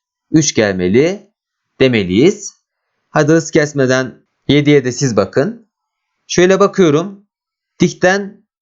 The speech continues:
dik. O halde on iki çarpı üç, otuz altı. Otuz altı neyin karesi? Altının. Çok güzel. Sonra büyük üçgene bakıyorum.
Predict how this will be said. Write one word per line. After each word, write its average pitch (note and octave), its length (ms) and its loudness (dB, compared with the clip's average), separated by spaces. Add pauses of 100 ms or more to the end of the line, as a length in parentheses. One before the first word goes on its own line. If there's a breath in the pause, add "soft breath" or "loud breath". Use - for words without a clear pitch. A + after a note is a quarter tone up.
dik. - 500 -4 (400)
O - 120 0
halde D3+ 260 0
on D#3 120 0
iki D3+ 160 -6
çarpı C3 320 -2
üç, - 600 -2
otuz C3+ 260 -2
altı. D3 640 -2 (380)
Otuz D3 260 0
altı D#3+ 300 -2
neyin E3+ 200 0
karesi? D3 760 -2
Altının. G#2 640 -2 (260)
Çok G#2 340 -2
güzel. G2 480 -2 (540)
Sonra F3+ 480 0
büyük F3+ 220 0
üçgene E3+ 380 -2
bakıyorum. C3+ 600 -2